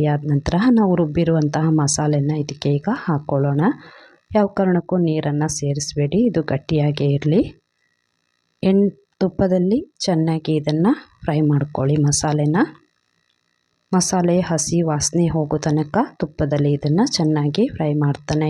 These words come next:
ಇರಿ. ಮಸಾಲೆ ಗಟ್ಟಿ ಆಗಬೇಕು ಸ್ವಲ್ಪ. ಯಾವ ಕಾರಣಕ್ಕೂ ನೀರನ್ನು ಸೇರಿಸ್ಬೇಡಿ. ತುಂಬ ಸ್ಪೈಸಿಯಾಗಿ ರುಚಿಯಾಗಿರುವಂತಹ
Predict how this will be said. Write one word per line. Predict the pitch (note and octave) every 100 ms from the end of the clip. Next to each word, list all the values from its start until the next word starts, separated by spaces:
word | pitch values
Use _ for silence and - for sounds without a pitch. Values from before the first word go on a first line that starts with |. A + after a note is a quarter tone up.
| D3
ಇರಿ. | D3 G#3 - _ _ _ _ _ _
ಮಸಾಲೆ | E3 - D#3+ D#3+
ಗಟ್ಟಿ | E3 E3 D3+ F3+
ಆಗಬೇಕು | D#3 D3 - C#3+ -
ಸ್ವಲ್ಪ. | C#3+ D3+ C#3+ - C#4 - - _ _ _ _ _ _ _ _ _ _ _ _ _ _
ಯಾವ | F#3+ F#3+
ಕಾರಣಕ್ಕೂ | F#3 E3+ D#3 D3+ D3+
ನೀರನ್ನು | B3 G3+ D#3 C#3+ D3 F3
ಸೇರಿಸ್ಬೇಡಿ. | - D3+ C#3+ - - D3 C#3+ F#3 E4 - _ _ _ _ _ _ _ _ _ _ _ _ _ _ _ _ _ _ _ _ _ _ _ _ _
ತುಂಬ | G3 F#3
ಸ್ಪೈಸಿಯಾಗಿ | F3+ - E3+ E3+ - F3 E3 D3+ F#3+
ರುಚಿಯಾಗಿರುವಂತಹ | D#3+ D3+ - D#3 D3+ D3+ D#3 D3 D3+ D3+ D3